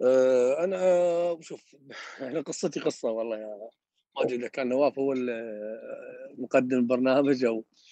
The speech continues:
أنا قصتي، آه، نواف بدأت، آه، يمكن بالثمانية وثمانين. إحنا قبل، آه، الأندية صعب، من صعب إن نشوف مباريات الدوريات الأوروبية وكذي.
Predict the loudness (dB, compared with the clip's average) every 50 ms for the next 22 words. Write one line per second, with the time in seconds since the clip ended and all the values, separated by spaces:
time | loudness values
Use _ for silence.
0 | -20 -20 -20 -20 _ _ _ 4 6 8 8 6 6 4 0 -2 -2 -4 -2 0
1 | 2 4 4 4 4 2 2 0 -4 -6 -8 -10 -10 -12 -12 -14 -12 -10 -8 -6
2 | -6 -6 -8 -10 -12 -12 -10 -10 -4 0 2 4 4 2 0 _ -4 -4 -4 -2
3 | -2 -4 -8 -10 _ _ _ _ _ -20 -20 _ _ _ -4 0 0 2 0 0
4 | 2 4 6 6 6 6 6 6 6 6 6 4 2 2 0 -2 -6 -12 -18 -16
5 | -14 -14 -14 -14 -16 -18 -18 -20 _ _ _ _ _ _ _ _ _ _ _ _
6 | _ _ -14 -8 -4 0 0 4 6 4 6 6 6 4 4 4 2 0 0 -2
7 | -4 -8 -10 _ _ _ _ _ _ _ _ _ _ _ -8 -2 0 2 4 4
8 | 4 4 6 6 4 4 4 4 4 4 2 0 -4 -2 0 0 0 0 0 -2
9 | -4 -4 -4 -6 -6 -8 -8 -8 -8 -8 -10 -10 -6 -6 -6 -4 -2 0 2 4
10 | 4 4 4 2 0 -4 -2 2 2 2 2 2 0 0 0 0 2 2 2 0
11 | 0 0 0 0 0 0